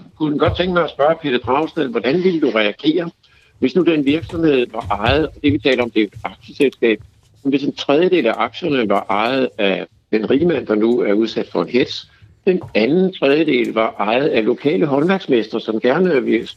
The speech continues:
driftige mennesker, som gerne vil have virksomheden op at stå,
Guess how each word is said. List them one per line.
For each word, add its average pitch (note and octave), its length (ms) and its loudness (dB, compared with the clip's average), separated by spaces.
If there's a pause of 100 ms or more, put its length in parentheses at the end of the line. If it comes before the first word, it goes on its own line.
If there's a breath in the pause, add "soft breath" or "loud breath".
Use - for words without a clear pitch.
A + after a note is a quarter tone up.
driftige E3+ 340 0
mennesker, D#3+ 400 0 (380)
som B2+ 200 -2
gerne C#3 220 2
vil C3 100 0
have A#2 140 0
virksomheden B2 420 0
op F#2+ 120 -4
at F#2+ 60 -10
stå, F#3+ 300 0